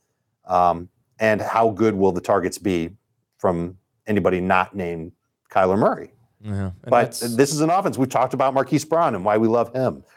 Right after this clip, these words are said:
Speaker 1: Rondale Moore, why we love him. We figure they're gonna be playing from behind and throwing a lot late. This is somebody who is a very good pass catcher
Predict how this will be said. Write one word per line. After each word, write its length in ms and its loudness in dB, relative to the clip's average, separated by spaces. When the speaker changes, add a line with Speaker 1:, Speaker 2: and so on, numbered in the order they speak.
Speaker 1:
Rondale 340 2
Moore, 240 2
why 220 0
we 120 2
love 220 0
him. 260 0
We 120 0
figure 300 0
they're 120 2
gonna 160 2
be 100 2
playing 240 0
from 120 0
behind 360 0
and 100 -4
throwing 320 0
a 60 2
lot 260 0
late. 320 -2
This 160 0
is 100 -2
somebody 400 2
who 420 0
is 180 -2
a 60 2
very 340 0
good 200 0
pass 280 0
catcher 500 -2